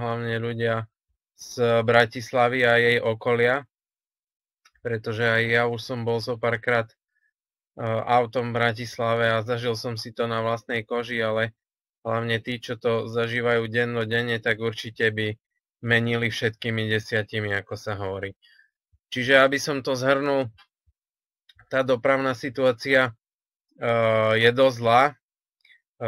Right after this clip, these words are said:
stále sú tie zápchy, e, potom je stále väčší problém s parkovaním,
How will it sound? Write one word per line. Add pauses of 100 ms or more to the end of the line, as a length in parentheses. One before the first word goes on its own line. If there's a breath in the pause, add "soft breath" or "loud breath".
(400)
stále
sú
tie
zápchy,
e, (840 soft breath)
potom
je
stále
väčší
problém
s
parkovaním,